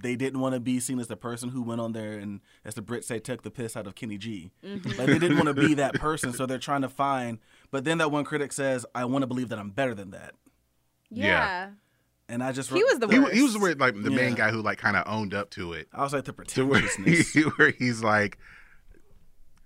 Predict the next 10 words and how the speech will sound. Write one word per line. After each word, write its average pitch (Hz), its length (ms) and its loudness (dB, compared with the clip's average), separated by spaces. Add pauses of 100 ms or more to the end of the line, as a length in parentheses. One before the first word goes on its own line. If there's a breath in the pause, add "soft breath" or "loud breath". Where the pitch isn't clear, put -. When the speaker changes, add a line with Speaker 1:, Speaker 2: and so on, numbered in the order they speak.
(300)
Speaker 3:
"I 95 120 8
wanna 131 340 0
like 123 340 0
it, 85 160 -6
but 92 260 -2
I, 98 200 -2 (100)
I, 87 200 -6 (440)
I 185 120 -10
really 143 320 -4
don't. 147 360 0